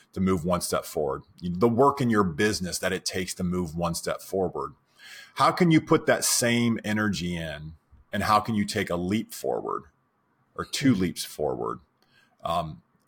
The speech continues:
Speaker 1: it's, this is a little crazy for me. And this, there's a book, I'm looking over my bookshelf. It's called U Squared. Um,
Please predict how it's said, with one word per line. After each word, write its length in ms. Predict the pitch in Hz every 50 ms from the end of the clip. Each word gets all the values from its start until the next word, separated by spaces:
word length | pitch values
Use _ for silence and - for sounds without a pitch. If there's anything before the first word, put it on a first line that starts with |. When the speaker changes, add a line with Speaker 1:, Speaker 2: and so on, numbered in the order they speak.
| _ _ _
Speaker 1:
it's, 260 | 131 135 131 - - -
this 300 | - 117 113 147 147 -
is 100 | 190 170
a 60 | 175
little 220 | 170 165 160 151 139
crazy 420 | - - 135 123 120 123 113 117
for 180 | - - 104 98
me. 200 | 95 95 95 95
And 100 | 95 104
this, 140 | 110 - -
there's 240 | 127 117 117 110
a 60 | 113 98
book, 280 | 90 98 117 113 113
I'm 120 | 101 95 101
looking 180 | 101 101 107 101
over 100 | 92 92
my 120 | 90 85
bookshelf. 400 | 82 82 98 95 - - 92 80 87
It's 100 | 85 -
called 240 | - 101 92 85 82
U 280 | 80 90 107 117 113
Squared. 640 | 117 - - - 92 98 95 92 85 78 73 71 - _ _ _ _ _ _ _ - - _ _ _ _ _ _ -
Um, 380 | - 58 60 - - - -